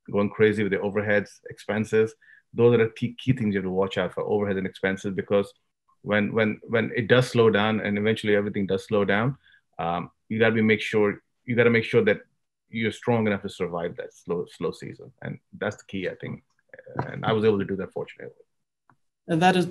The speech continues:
Speaker 2: so true, even, even at Citi Trends scale. Uh, we, we plan for what are we going to do if and when, uh, the, the market cycles in the other direction. Uh, we, we look at our overhead. We, we take that into <laughs> careful consideration.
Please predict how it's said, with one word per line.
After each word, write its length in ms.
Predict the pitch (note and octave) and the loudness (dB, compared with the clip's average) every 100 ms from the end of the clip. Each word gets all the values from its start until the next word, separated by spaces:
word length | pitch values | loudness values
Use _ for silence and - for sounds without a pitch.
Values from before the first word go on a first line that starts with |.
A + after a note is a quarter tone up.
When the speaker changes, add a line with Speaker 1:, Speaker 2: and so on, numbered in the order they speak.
| - | -6
Speaker 2:
so 280 | - - G3+ | -8 4 4
true, 220 | - G3+ | 6 6
even, 240 | A3 A3+ A3+ | 6 6 4
even 320 | G#3+ A#3+ A#3 | 4 4 4
at 80 | G#3+ | 4
Citi 280 | - F#3+ D3+ | 4 2 0
Trends 500 | D3+ C#3+ D3 - - | 0 0 -2 -6 -4
scale. 640 | - - D3 - D3 - - _ _ | -2 0 0 0 -4 -6 -14 _ _
Uh, 160 | C3+ C#3+ | -8 -6
we, 640 | D3+ G3+ G3+ F#3 D#3+ D3 - | 4 6 8 6 2 -4 -10
we 180 | - F#3+ | -2 0
plan 720 | F#3 G3+ F3+ C#3 C3 D3 D3 - _ _ | 2 4 4 4 2 -4 -6 -8 _ _
for 380 | - C#3+ C#3 C#3 | 2 2 2 0
what 160 | D#3 | 2
are 60 | F3+ | 4
we 100 | G#3+ | 4
going 280 | G3+ G3+ G3+ | 4 4 4
to 40 | |
do 460 | F3+ F3 C#3+ - - - _ | 4 4 4 0 -8 -18 _
if 180 | F3 E3+ | -2 2
and 160 | F3 | 2
when, 540 | F3 D#3+ C3+ C3+ C#3+ C#3+ _ _ - | 4 4 2 0 -4 -8 _ _ -4
uh, 200 | C#3 D3 | -2 0
the, 200 | D#3+ D3 | -2 0
the 120 | D#3 | 4
market 380 | D3+ D#3+ F3+ - | 4 4 2 2
cycles 460 | E3 D#3+ E3+ D3+ | 4 4 4 2
in 100 | F3+ | 4
the 140 | E3+ E3 | 4 4
other 140 | E3 | 2
direction. 720 | E3 E3+ D3 - - - D#3 - _ _ - | 0 0 0 -4 -14 -14 -14 -16 _ _ -8
Uh, 280 | C3+ C#3 C3+ | -2 0 2
we, 280 | D#3 F3 F3 | 4 4 6
we 120 | F#3 | 8
look 220 | A3+ D4+ | 8 6
at 60 | D4+ | 6
our 180 | F3 | 6
overhead. 480 | C#3 C#3+ C3+ - - | 4 0 -2 -2 -4
We, 240 | D3+ D#3+ D#3+ | -6 -4 -2
we 160 | D#3+ | -2
take 300 | D#3+ E3+ E3 | 0 0 2
that 160 | F3 E3+ | 4 4
into 580 | F3 F#3+ E3 - A#3 A3+ | 6 4 4 6 4 4
<laughs> 40 | |
careful 360 | G3 A#3+ A#3+ G3 | 0 0 0 -6
consideration. 720 | D#3+ - C3+ B2+ - - | -8 -6 -6 -4 -6 -6